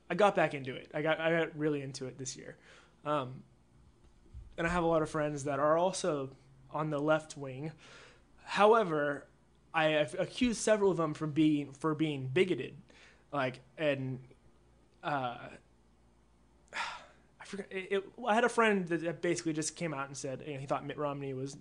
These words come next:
evil. Uh, and I did the question thing, but, but asked, asked him at the same time, like, "Do you think that, you know, by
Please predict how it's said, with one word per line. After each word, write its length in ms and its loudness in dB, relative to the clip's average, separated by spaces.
evil. 340 -4
Uh, 400 2
and 400 -2
I 260 0
did 160 4
the 120 2
question 460 2
thing, 340 -4
but, 260 -8
but 120 -2
asked, 280 0
asked 280 -4
him 120 -6
at 80 -8
the 60 -14
same 200 -8
time, 260 -6
like, 220 -10
"Do 100 -6
you 80 -4
think 380 -12
that, 180 -8
you 80 -8
know, 220 -8
by 240 4